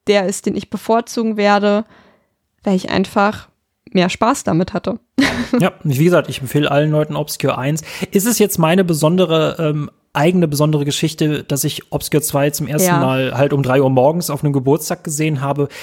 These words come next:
Speaker 2: Vielleicht, ne, wär ich, hätt-, wär ich da schon mit Resident Evil dran gewesen, hätte ich diese Perspektive für Obscure zwei nicht bekommen.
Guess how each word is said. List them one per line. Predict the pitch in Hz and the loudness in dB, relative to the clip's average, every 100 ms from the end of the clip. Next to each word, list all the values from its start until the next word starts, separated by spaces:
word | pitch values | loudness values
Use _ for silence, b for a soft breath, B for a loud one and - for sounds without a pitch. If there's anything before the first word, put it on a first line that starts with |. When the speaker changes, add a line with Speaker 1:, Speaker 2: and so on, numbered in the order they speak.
| B | B
Speaker 2:
Vielleicht, | B 151 127 131 170 - | B 2 4 4 0 0
ne, | 143 147 | 0 2
wär | 135 | 4
ich, | 143 - | 2 0
hätt-, | 143 | 0
wär | 135 | 2
ich | 143 | 2
da | 147 | 0
schon | 139 143 | 0 0
mit | 135 | 0
Resident | 135 135 139 | 2 0 0
Evil | 156 165 | 0 0
dran | 139 147 | 0 0
gewesen, | 139 139 135 127 | 2 2 2 0
hätte | 131 | -2
ich | - | -4
diese | 131 135 | -4 -2
Perspektive | 131 131 127 - 156 170 | -2 -2 -4 -2 -2 -2
für | 170 | -4
Obscure | 156 - 160 | -6 -4 -4
zwei | 156 156 151 | -2 0 0
nicht | 147 | 0
bekommen. | - - 151 147 | -6 -2 0 0